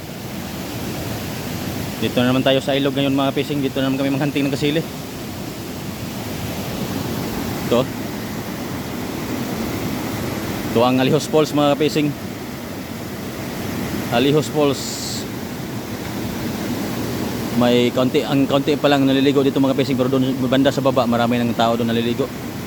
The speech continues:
Hindi nila pumunta dito, malayo na kasi dito. Tapos parehas lang din naman tubig. Kaya ang mga, maraming naliligo doon banda sa baba.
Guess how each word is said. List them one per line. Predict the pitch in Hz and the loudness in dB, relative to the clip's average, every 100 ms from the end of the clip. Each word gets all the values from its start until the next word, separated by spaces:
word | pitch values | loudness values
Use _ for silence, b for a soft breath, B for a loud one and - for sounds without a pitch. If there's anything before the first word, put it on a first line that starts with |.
| - - | -8 -2
Hindi | 135 | 4
nila | 143 139 | 6 6
pumunta | 139 135 147 147 | 4 4 6 6
dito, | 151 160 | 4 4
malayo | 147 151 147 | 6 4 2
na | 147 | 0
kasi | 156 | 0
dito. | - 190 170 - - - - - - - - - - - - - | 2 2 0 -4 -8 -8 -8 -8 -8 -8 -8 -8 -8 -8 -6 0
Tapos | 120 143 | 2 2
parehas | 147 131 143 | 4 2 4
lang | 151 | 4
din | 156 175 | 4 4
naman | 185 | 4
tubig. | 170 165 190 - - - - - | 4 4 2 0 -8 -10 -10 -2
Kaya | 127 135 139 135 | 2 4 4 4
ang | |
mga, | 135 131 131 139 143 139 147 147 | 2 0 0 0 0 0 -2 -2
maraming | 143 156 160 160 | 0 2 2 4
naliligo | 156 156 160 | 4 2 0
doon | 156 151 | 2 2
banda | 143 143 | 2 0
sa | 135 | -2
baba. | 139 | -2